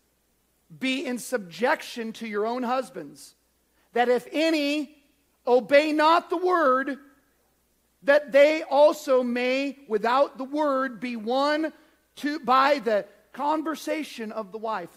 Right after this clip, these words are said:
Skip down to verse five. "After this manner, in the old time,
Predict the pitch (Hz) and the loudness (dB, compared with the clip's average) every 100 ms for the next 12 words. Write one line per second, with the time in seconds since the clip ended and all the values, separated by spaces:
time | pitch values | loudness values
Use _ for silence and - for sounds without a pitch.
0 | _ - 233 - 214 208 185 208 202 - | _ -20 -18 -10 -8 -8 -8 -8 -8 -10
1 | 196 170 131 - _ _ _ _ _ _ | -8 -8 -12 -20 _ _ _ _ _ _
2 | _ _ _ _ _ _ _ 180 208 240 | _ _ _ _ _ _ _ -10 -10 -8
3 | 226 233 233 247 220 160 123 _ _ _ | -10 -10 -10 -8 -8 -12 -16 _ _ _
4 | _ _ _ _ _ _ _ _ 208 208 | _ _ _ _ _ _ _ _ -10 -6
5 | 220 240 269 294 294 294 254 277 247 180 | 2 4 6 4 2 -2 -4 -2 -2 -4
6 | 131 | -10